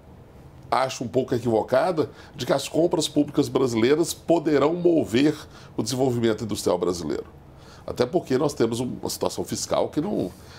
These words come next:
não vai melhorar nos próximos anos. Mas, de qualquer forma, há uma, uma certa visão ideológica de maior intervencionismo estatal. E aí o temor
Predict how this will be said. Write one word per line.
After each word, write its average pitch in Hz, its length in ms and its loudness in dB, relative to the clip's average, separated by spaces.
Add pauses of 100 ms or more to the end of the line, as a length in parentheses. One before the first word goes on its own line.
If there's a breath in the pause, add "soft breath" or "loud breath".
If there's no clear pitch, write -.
(160 loud breath)
não 120 160 0
vai 139 180 2
melhorar 123 440 2
nos 101 160 -10
próximos 80 440 -4
anos. - 240 -8 (280 loud breath)
Mas, 185 100 2
de 170 60 -2
qualquer 202 240 2
forma, 90 420 -2 (300 loud breath)
há 165 160 0
uma, 208 160 -2
uma 180 160 0
certa 180 200 -2
visão 165 320 0
ideológica 156 520 2
de 147 100 -2
maior 147 320 2
intervencionismo 143 680 0
estatal. 131 540 -2 (260 loud breath)
E 190 220 4
aí 180 220 2
o 208 40 -2
temor 185 720 4